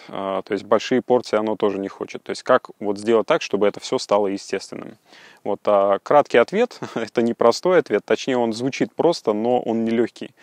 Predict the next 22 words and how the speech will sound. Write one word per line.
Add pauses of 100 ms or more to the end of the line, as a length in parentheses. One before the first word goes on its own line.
(360)
Вот,
это
постепенно, (260)
а,
отпустить
все
те
вещи,
которые
я
щас
отпис-,
описал. (340)
То
есть,
а,
перестать
быть
наркоманом
на
уровне
тела,